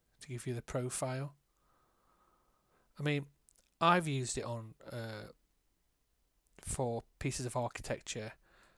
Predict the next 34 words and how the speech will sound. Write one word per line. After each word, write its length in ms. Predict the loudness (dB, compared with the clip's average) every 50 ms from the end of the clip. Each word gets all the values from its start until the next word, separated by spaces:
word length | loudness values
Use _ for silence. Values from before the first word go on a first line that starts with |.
| -20 _ _ _ _ _ -16
It's 240 | -10 -8 -4 0 2
really 220 | 4 4 4 2
good 180 | 0 -2 -4 -4
for 140 | -4 -8
products, 560 | -4 0 2 2 2 2 0 -4 -6 -6 -8 -6
to 80 | -6
get 140 | -6 -6 -6
in 100 | -6 -6
products 400 | -4 -2 -2 -2 -2 -4 -10 -8
profiles, 880 | -6 -6 -4 -4 -4 -4 -2 -2 -2 -2 -4 -4 -6 -6 -8 -10 -12 -14 _ _ _ -10
if 120 | -6 -4
you 80 | -2 -2
want 160 | -4 -4 -6
front, 280 | -8 -8 -8 -10 -8
back 200 | -8 -10 -8 -8
and 100 | -6 -4
sides 560 | -2 -2 -2 -2 -2 -4 -4 -6 -8 -8 -12 -12
and 120 | -10 -10
stuff. 420 | -10 -10 -8 -8 -8 -8 -10 -14 -20 _ _ -20 -20 -20 -20 -20 -20 -20 -20 -20 -20 -20 -20 _ _ _ _ -6
Uh, 200 | -4 -2 -4 -4 -6 -4
but 180 | -4 -4 -4 -4 -8 -16 -20 _ _ _ _ _ _ _ _ _ _ _ _ _ _ _ _ _ _ -6
my 60 | -2
suggestion 520 | -2 0 0 2 2 2 2 2 0 -2 -4
is 140 | -6 -6
to, 260 | -4 -2 -4 -4 -4 -6 _ _ _ _ _ _ _ _ _ _ -2
uh, 140 | -2 -2 -2 0 0
play 180 | 2 2 2
about 280 | 2 2 2 2 2 0
with 160 | -2 -4 -6
it. 160 | -6 -8 -10 -12 _ _ -8
I've 200 | -8 -6 -8 -8 -6 0
got 280 | 2 4 4 2 0 _ _ _ _ _ _ _ _ _ _ _ _ _ _ _ _ _ _ _ _ _ _ _ _ _ -20 -20 _ _ _ _ _ _ _ _ _ _ _ _ _ 0 0 0 0
this 240 | 0 -2 0 0 2
image, 400 | 2 2 0 -2 -4 -4 -6 -8